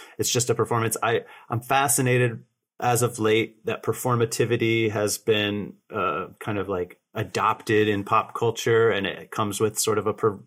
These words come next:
pejorative kind of, like, connotation of, you know, some sort of performative insert activism,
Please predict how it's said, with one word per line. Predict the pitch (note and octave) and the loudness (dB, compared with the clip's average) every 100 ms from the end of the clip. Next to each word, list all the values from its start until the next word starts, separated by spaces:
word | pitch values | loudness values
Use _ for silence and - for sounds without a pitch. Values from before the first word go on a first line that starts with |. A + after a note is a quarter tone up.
| - | -4
pejorative | A2+ G2 G#2 G#2 G#2 G#2 G#2 G#2 | -2 0 2 4 4 2 2 -2
kind | - G#2+ G#2 | -4 -4 -2
of, | G2 | -2
like, | G2+ G2 | -4 -4
connotation | - A2+ G#2 G#2 G#2 - G#2 | -2 -2 -2 -2 -2 -2 -2
of, | G2+ G2 F#2+ - _ _ _ _ | 0 -2 -4 -14 _ _ _ _
you | G#2 | -4
know, | G2+ G2 - | -2 0 0
some | - G#2+ G2+ | 0 0 0
sort | - G2 | 0 0
of | G2 | -2
performative | - G#2+ - A#2 G#2+ G#2 G#2 G2 - - _ _ _ - | -4 -6 -2 0 2 2 2 0 -8 -20 _ _ _ -6
insert | A2 - A2 G2+ - _ _ _ - | -2 0 2 0 -2 _ _ _ -6
activism, | G#2 - A2 G#2 G2+ G#2+ G#2+ | -6 -2 0 2 2 0 -2